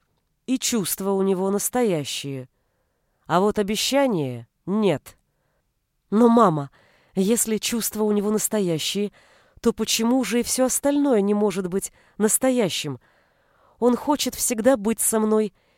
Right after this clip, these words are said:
и вместе мы отыщем какой-нибудь способ. В эту минуту я, кажется, верю в это каждой клеточкой своего существа.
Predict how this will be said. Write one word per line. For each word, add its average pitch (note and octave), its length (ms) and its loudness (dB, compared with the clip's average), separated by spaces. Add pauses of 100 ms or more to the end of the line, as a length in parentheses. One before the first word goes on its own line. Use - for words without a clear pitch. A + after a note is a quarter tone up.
(640)
и G#3+ 200 -2
вместе A#3 520 0
мы B3 160 4
отыщем C4 480 -2
какой-нибудь A3 640 -2
способ. - 560 -2 (720)
В F3+ 140 2
эту A3 160 2
минуту A3+ 340 2
я, A3 140 0
кажется, A3+ 480 -4
верю A3+ 400 0
в G3+ 80 -4
это A3 180 -6
каждой A3 460 -6
клеточкой G#3+ 720 -6
своего G3+ 540 -6 (380)
существа. F#3 920 -6